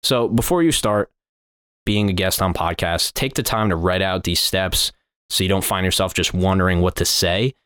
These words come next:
Uh, curveballs happen, but the more planning and preparation that you do, the better.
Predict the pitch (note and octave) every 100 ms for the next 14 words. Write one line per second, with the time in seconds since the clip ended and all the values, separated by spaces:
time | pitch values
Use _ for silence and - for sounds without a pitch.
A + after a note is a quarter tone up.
0 | _ - F2+ - C3+ C3+ A#2+ G#2+ G2+ G2+
1 | G2 - B2 C3+ B2+ G2 F2+ - F#2+ G2
2 | G2 - F#2 G2 F#2+ F2+ F2 - - F2+
3 | F#2+ G2 F#2 F2 - F2 D#2 E2+ E2+ C3+
4 | D3+ D3 - _ - E2 G#2+ C#3+